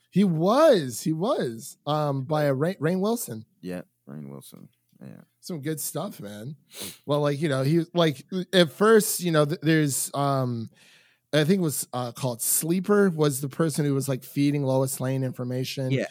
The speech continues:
Speaker 2: at first
Speaker 1: about
Speaker 2: I thought,
Speaker 1: Darkseid's
Speaker 2: at
Speaker 1: plan.
Speaker 2: first I thought that maybe that, that could have been Batman. I thought, I thought maybe it was some weird fucked up scheme that Batman had where he would pretend to be part of Darkseid, but when it was Lex Luthor, I was like, "Okay."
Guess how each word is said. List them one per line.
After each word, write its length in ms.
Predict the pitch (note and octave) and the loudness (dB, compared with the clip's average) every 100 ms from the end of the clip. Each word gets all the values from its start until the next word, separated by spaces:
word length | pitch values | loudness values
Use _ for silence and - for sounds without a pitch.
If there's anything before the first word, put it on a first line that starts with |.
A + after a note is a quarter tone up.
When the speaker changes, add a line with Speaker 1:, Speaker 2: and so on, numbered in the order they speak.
| G#2+ | -6
Speaker 2:
at 120 | G#2+ | -2
first 280 | - C3+ B2 | 2 2 2
Speaker 1:
about 40 | |
Speaker 2:
I 100 | C3 C3+ - | -2 -2 0
thought, 160 | B2 | 0
Speaker 1:
Darkseid's 120 | B2+ - | 0 -4
Speaker 2:
at 0 | |
Speaker 1:
plan. 180 | C3 C3 | -6 0
Speaker 2:
first 300 | D#3+ D#3+ - | 0 0 -2
I 140 | G#2 A2+ | -6 -4
thought 340 | - A#2+ - | -2 -4 -4
that 140 | F#2 | -8
maybe 360 | D2+ D2+ E2+ F#2 | -8 -8 -6 -6
that, 180 | E2 D2+ | -6 -6
that 240 | E2 D2 | -8 -8
could 160 | - E2+ | -10 -10
have 140 | D2+ | -10
been 160 | C2+ C2+ | -12 -14
Batman. 580 | B1+ B1 C#2 E2+ F#2 F#2+ | -12 -12 -10 -8 -8 -8
I 80 | E2 | -10
thought, 240 | - E2+ | -8 -6
I 40 | D#2+ | -6
thought 240 | - F2+ | -6 -8
maybe 520 | B1 E2 E2+ F#2+ F2+ | -6 -8 -6 -6 -4
it 80 | F#2+ | -4
was 180 | D#2+ E2 | -6 -6
some 160 | F#2 E2+ | -8 -8
weird 200 | A2 F#2+ | -8 -12
fucked 320 | - F#2+ - | -8 -8 -6
up 140 | F2 - | -10 -10
scheme 260 | - F2+ | -8 -6
that 160 | F2 E2 | -6 -8
Batman 380 | D#2+ E2 F2+ F2+ | -8 -8 -8 -8
had 200 | F#2 F2+ | -8 -8
where 140 | D#2 | -10
he 140 | - F2 | -10 -8
would 260 | E2 D#2+ | -8 -10
pretend 320 | - - F2 | -14 -12 -10
to 40 | E2+ | -10
be 160 | E2+ | -10
part 200 | E2+ F#2 | -10 -10
of 60 | E2 | -8
Darkseid, 460 | E2 F2+ - G2+ E2+ | -8 -10 -10 -10 -10
but 140 | F2 _ _ _ | -12 _ _ _
when 120 | G#2+ | -4
it 40 | B2 | 0
was 140 | B2 | 0
Lex 160 | A#2 G#2+ | 0 -4
Luthor, 240 | G2+ F#2+ F#2+ | -6 -6 -6
I 60 | |
was 100 | F#2+ | -4
like, 100 | G2 | -6
"Okay." 300 | C3 E3+ E2 | -6 -6 -10